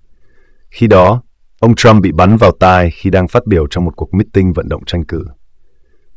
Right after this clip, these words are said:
Thông tin liên quan tới vụ việc lần này, nỗ lực ám sát diễn ra thế nào? Sự việc diễn ra tại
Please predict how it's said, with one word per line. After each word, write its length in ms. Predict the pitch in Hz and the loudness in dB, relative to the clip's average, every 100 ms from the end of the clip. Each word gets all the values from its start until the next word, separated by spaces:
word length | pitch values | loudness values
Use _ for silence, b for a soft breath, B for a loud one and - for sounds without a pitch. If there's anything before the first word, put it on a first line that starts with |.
| - _ _ _ _ _ - | -20 _ _ _ _ _ -4
Thông 160 | 127 110 | 0 4
tin 140 | 127 | 4
liên 120 | 120 | 4
quan 240 | 110 110 98 | 4 2 4
tới 100 | 98 | 0
vụ 120 | 101 | 0
việc 200 | 87 87 | -2 -2
lần 180 | 87 85 | -2 0
này, 340 | 85 82 73 _ - | -2 -4 -6 _ -4
nỗ 180 | 104 | 2
lực 160 | 123 110 | 2 2
ám 180 | 73 90 | 0 -4
sát 280 | - 113 - | 0 0 0
diễn 240 | - - 98 | -6 -6 -2
ra 160 | 92 - | -2 -2
thế 100 | 85 | -4
nào? 340 | 85 76 - _ _ _ _ _ _ _ _ _ _ _ _ _ _ _ _ _ - _ | -4 -6 -10 _ _ _ _ _ _ _ _ _ _ _ _ _ _ _ _ _ -20 _
Sự 200 | - 117 | -8 -2
việc 220 | 101 110 92 | 2 0 2
diễn 200 | 113 120 | 0 4
ra 240 | 120 110 | 4 4
tại 140 | 98 | 2